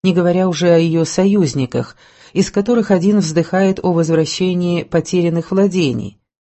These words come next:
Швеция, а другой помышляет о новых завоеваниях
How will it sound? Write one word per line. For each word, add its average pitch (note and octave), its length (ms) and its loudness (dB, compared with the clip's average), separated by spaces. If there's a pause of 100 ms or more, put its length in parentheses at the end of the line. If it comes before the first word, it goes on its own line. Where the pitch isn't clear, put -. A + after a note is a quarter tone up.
(480)
Швеция, - 680 -4 (360)
а F3 100 2
другой G#3+ 300 2
помышляет B3 640 0
о A3 60 0
новых G3 300 2
завоеваниях D3+ 1000 0